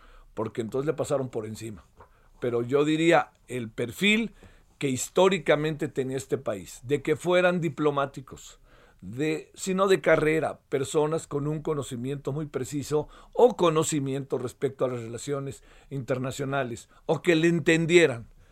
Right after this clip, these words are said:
quienes hoy deben de ser embajadores, eso olvídalo, eso ya no pasó,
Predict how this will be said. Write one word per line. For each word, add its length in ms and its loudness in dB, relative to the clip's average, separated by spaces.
quienes 440 -6
hoy 340 2
deben 320 0
de 80 -6
ser 160 -2
embajadores, 580 -4
eso 380 -6
olvídalo, 480 -8
eso 140 -8
ya 180 -6
no 140 -10
pasó, 340 -12